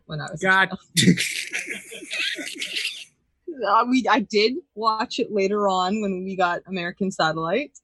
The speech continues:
Speaker 1: Um, so I did get the chance to watch it later, but I grew up with Price is Right, and the games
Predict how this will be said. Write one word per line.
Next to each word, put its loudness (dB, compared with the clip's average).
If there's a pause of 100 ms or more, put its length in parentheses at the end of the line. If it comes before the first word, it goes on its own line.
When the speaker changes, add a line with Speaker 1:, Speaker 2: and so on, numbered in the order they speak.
(100)
Speaker 1:
Um, -4
so -2
I 0 (100)
did 0
get -2
the -18
chance -2
to 0
watch -2
it -14
later, 2 (440)
but 4
I 4
grew 0
up -4
with -10
Price -2
is -14
Right, -4
and 0
the -2 (120)
games -2